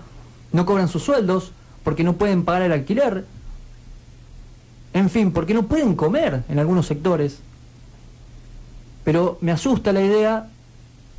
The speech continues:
de pensar en un formato de asistencialismo absoluto. ¿Mm? Tengo realmente,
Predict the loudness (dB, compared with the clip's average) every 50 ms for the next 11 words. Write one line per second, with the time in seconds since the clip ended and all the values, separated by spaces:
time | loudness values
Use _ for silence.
0 | -14 -14 -14 -16 -18 -10 -4 -2 -2 0 0 0 0 2 2 2 2 2 2 2
1 | 2 2 0 0 2 2 2 2 0 0 0 0 0 -2 -4 -8 -16 -20 -20 -20
2 | -20 -14 -6 -2 0 0 0 0 -2 -8 -8 -6 -4 -6 -4 -2 -2 -2 0 0
3 | 0 2 2 4 4 2 2 0 0 0 0 0 0 -2 -2 -4 -4 -4 -6 -10
4 | -16 -18 -18 -20 -20 -20 -20 -20 -20 -20 -20 -20 -20 -10 -4 -4 -4 -4 -4 -8
5 | -16 -20 -20 -20 -20 -20 -20 -20 -20 -20 -20 -20 -20 -18 -18 -18 -18 -18 -20 -20
6 | -20 -20 -20 -20 -20 -20 -20 -20 -20 -20 -20 -20 -18 -18 -18 -18 -18 -6 -2 0
7 | 2 4 4 4 2 2 0 0 0 0 2 2 2 2 0 0 0 2 2 2
8 | 0 -2 -6